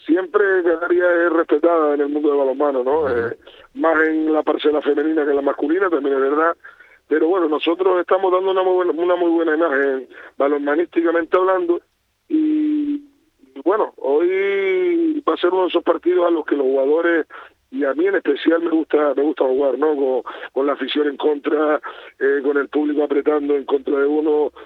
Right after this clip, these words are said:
Speaker 1: Me gustan esos ambientes y esperemos que los jugadores también sean capaces de, de vivirlo como lo suelo vivir yo, intensamente, y no les pueda la presión del público rival.
Speaker 2: La aportación, Manolo, de Yasmín, eh, Fernández y,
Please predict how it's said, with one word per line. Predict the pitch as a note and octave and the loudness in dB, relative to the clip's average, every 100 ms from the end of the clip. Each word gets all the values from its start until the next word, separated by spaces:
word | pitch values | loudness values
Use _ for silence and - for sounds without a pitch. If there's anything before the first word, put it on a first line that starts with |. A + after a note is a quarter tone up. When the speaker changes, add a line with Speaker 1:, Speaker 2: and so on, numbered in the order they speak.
| _ - | _ -4
Speaker 1:
Me | C#3+ | 0
gustan | D#3+ E3+ E3 E3 | 2 2 2 2
esos | - C#3+ | 0 0
ambientes | D3 D#3+ E3 - F3 | 0 -2 -2 0 0
y | E3 D#3 D3 | 2 0 0
esperemos | - C3+ C#3 D3+ | -2 -2 0 -2
que | - | -2
los | D3 C#3 C3 B2 | -2 0 0 0
jugadores | C3 C3+ C#3+ D3 C#3+ - - - - | 0 2 2 0 -2 -8 -14 -8 -4
también | C#3 D3 D3 | -2 -2 -2
sean | D#3 D3+ | -2 -2
capaces | C#3+ D3+ D3 C#3+ | -4 -4 -2 0
de, | D3 C#3 C3+ - - _ | 0 0 0 -4 -16 _
de | D3 C3 | -4 -2
vivirlo | C#3 D#3 E3 D#3 D3+ D3 C#3+ C3+ | 0 -2 0 0 2 2 0 0
como | C3+ C3+ C3+ | -2 0 0
lo | C3+ C3+ C#3 - | 0 0 0 -2
suelo | - D3+ D3 | -2 0 0
vivir | C#3+ C#3 C#3 - | -2 -4 -6 -4
yo, | D#3 F3 E3+ - - - | 0 2 0 -4 -18 -14
intensamente, | B2+ B2 D3+ C3+ D3 D#3 D#3 F3+ F3 | -12 -2 -2 0 0 0 0 2 2
y | C#3+ C3+ | 0 0
no | D3 | 0
les | C#3+ - | 0 0
pueda | C#3+ C#3+ | 0 2
la | C#3+ | 0
presión | C#3+ C#3+ - D#3+ E3+ E3+ - - _ _ | 0 -4 -2 0 0 -4 -12 -20 _ _
del | D3+ D3 | -2 -2
público | - D3+ C3+ B2 | -2 -2 0 -2
rival. | A#2 C3 C3+ A2+ - - - | 0 0 0 -4 -16 -16 -2
Speaker 2:
La | A2+ | -2
aportación, | A#2+ A2 B2 - C#3+ | 0 -2 -4 -2 -4
Manolo, | D3+ D3 D3+ D#3 | -2 -2 0 -2
de | D3 C#3+ C#3 C3+ C3 A#2+ | -2 0 0 -2 -4 -4
Yasmín, | B2+ - C3 C#3 C3+ | -6 -6 -8 -6 -6
eh, | B2+ A#2 A2+ A2 | -6 -6 -8 -8
Fernández | - A#2 B2 C3+ C3 C3 | -10 -10 -8 -10 -8 -6
y, | B2 A#2+ A#2 A#2 A2+ A2 G#2+ G#2 G#2 G2 | -6 -6 -6 -6 -8 -8 -8 -10 -10 -14